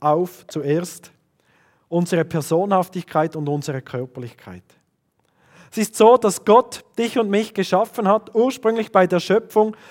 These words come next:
war der Mensch eine geniale Persönlichkeit, dann im genialen Körper.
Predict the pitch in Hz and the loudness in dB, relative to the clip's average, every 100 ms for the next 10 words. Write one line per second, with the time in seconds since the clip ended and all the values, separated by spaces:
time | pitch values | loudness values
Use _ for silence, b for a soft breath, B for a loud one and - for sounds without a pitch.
0 | B 180 175 175 165 165 202 208 - _ | B 2 2 2 0 -2 -4 -8 -14 _
1 | _ _ _ - 139 156 147 151 175 185 | _ _ _ -12 -8 -4 0 2 2 0
2 | 180 156 175 208 208 185 190 202 _ _ | -2 -4 -4 -4 -6 -4 -4 -6 _ _
3 | _ _ _ _ _ _ _ - 151 147 | _ _ _ _ _ _ _ -8 -6 -4
4 | 147 143 139 151 151 139 135 147 - - | -4 -2 0 0 -2 -6 -8 -8 -10 -18